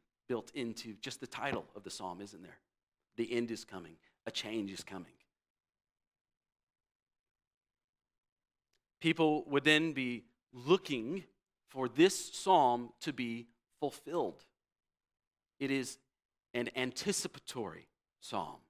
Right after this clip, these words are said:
Now add to that the content of the psalm. That's really important too, isn't it? Look at the end of Psalm sixty-nine.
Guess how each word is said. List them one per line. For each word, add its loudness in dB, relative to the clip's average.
Now 6
add 8
to 0
that 2
the 0
content 10
of 6
the 2
psalm. 8
That's 8
really 8
important 6
too, 8
isn't 8
it? 6
Look 8
at 8
the 6
end 10
of -4
Psalm 10
sixty-nine. 4